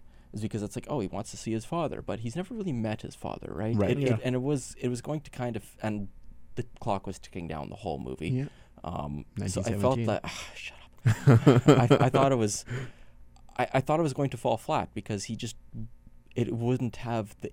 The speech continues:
Speaker 1: impact that it should have for the character. But the
Speaker 2: Right.
Speaker 1: way that they orchestrated the ending was actually far better than I expected it was going to be.
Speaker 2: Right.
Speaker 3: The ending was so powerful. Like,
Speaker 1: Mm-hmm.
Speaker 3: when they,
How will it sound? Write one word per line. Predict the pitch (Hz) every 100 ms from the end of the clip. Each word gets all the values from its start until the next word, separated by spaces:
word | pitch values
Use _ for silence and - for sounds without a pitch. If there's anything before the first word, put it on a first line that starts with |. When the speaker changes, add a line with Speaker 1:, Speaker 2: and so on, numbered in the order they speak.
| 113
Speaker 1:
impact | 113 - 95 95 -
that | 92
it | -
should | - 87
have | -
for | -
the | -
character. | 104 82 - - -
But | 110 98 92
the |
Speaker 2:
Right. |
Speaker 1:
way | 104 113
that | 110 -
they | 92 87 -
orchestrated | - 92 104 - 98 87
the | -
ending | 87 85 104 123 - - -
was | 101 90 -
actually | 76 71 - 65 69 - -
far | - - - - -
better | - - 69
than | -
I | 58
expected | 50 - - - -
it | -
was | -
going | 52
to | -
be. | - -
Speaker 2:
Right. | 101 95 95 - - -
Speaker 3:
The | 139
ending | 139 151 120
was | 107
so | - - 113 104
powerful. | 107 104 101 110
Like, | 107
Speaker 1:
Mm-hmm. | 113 107 98
Speaker 3:
when | 120 120
they, | 135